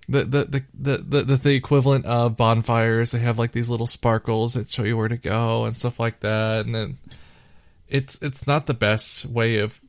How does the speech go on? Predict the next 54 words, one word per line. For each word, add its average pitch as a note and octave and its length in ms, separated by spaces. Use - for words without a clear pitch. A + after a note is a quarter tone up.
telling A#2+ 260
people B2 220
where A2 100
to A2+ 60
go A2 180
'cause A2+ 160
it B2 60
just B2 180
tells A2 220
you A#2 60
where A2+ 100
the A2 100
next - 400
bonfire C#3 720
is. D3+ 240
It B2 40
doesn't A#2 260
tell G#2 180
you G#2 100
where G2 120
the E2 100
next, F2 360
like, B2 160
it D3 80
doesn't F3 220
really D3+ 180
even C3 140
say B2+ 160
where A2+ 80
you A#2 100
need A2 160
to G2+ 60
go G2 260
a - 20
lot A#2+ 180
of A2+ 40
the B2 80
time. B2+ 320
It B2 140
kind C#3+ 240
of C#3 260
gets C3+ 400
you C3+ 280
to B2+ 640
the A#2+ 100
first B2 320
castle A#2+ 380
where A#2+ 80
you A#2 140
fight A#2 280
the A2+ 80
first A#2+ 420
main A#2 520
boss G#2+ 500